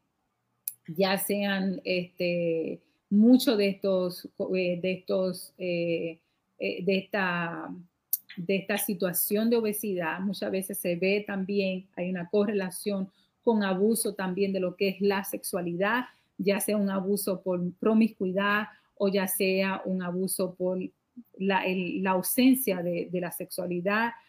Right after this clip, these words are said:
También hay una agresividad, este, no solamente, eh, propia, ¿no? Pero también dentro de lo que son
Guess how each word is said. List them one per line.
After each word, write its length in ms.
También 760
hay 240
una 220
agresividad, 1120
este, 1000
no 280
solamente, 1200
eh, 540
propia, 500
¿no? 280
Pero 180
también 600
dentro 380
de 100
lo 120
que 140
son 260